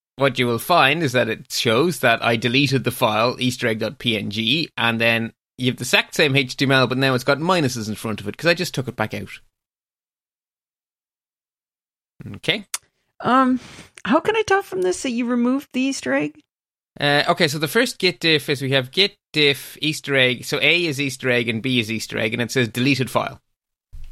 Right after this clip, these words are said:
Speaker 1: So
Speaker 2: So deleted file mode one zero zero six four four, and I'm supposed to know that that's an Easter egg?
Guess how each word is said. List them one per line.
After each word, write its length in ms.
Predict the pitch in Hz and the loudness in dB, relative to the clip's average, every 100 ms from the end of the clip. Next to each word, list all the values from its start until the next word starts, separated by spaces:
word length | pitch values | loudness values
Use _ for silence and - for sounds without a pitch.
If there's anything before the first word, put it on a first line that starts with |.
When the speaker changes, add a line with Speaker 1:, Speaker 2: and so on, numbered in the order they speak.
| - - - - _ _ _ _ _ _ _ - _ _ _ _ _ _ _ _ _ _ _ _ _ _ _ | -14 -16 -20 -20 _ _ _ _ _ _ _ -20 _ _ _ _ _ _ _ _ _ _ _ _ _ _ _
Speaker 1:
So 140 | - 123 | -2 2
Speaker 2:
So 240 | 120 117 | 4 2
deleted 460 | 151 156 190 185 151 | 2 2 4 2 2
file 380 | - 165 156 | 0 4 4
mode 480 | 147 143 147 151 135 | 4 4 4 4 2
one 280 | 127 143 151 | 0 2 2
zero 320 | 131 151 147 | 2 2 2
zero 240 | 131 143 135 | 2 2 2
six 320 | - 160 - | 0 -4 -4
four 220 | 151 143 | -2 0
four, 260 | - 156 160 | 0 -2 2
and 80 | |
I'm 100 | 139 | 0
supposed 300 | 135 - 143 | 0 -2 -2
to 80 | 151 | 0
know 160 | 143 139 | 0 0
that 180 | 131 - | 0 0
that's 260 | 135 - | 0 0
an 80 | 127 | 0
Easter 280 | 147 - 214 | 0 0 0
egg? 240 | 339 339 | -2 -6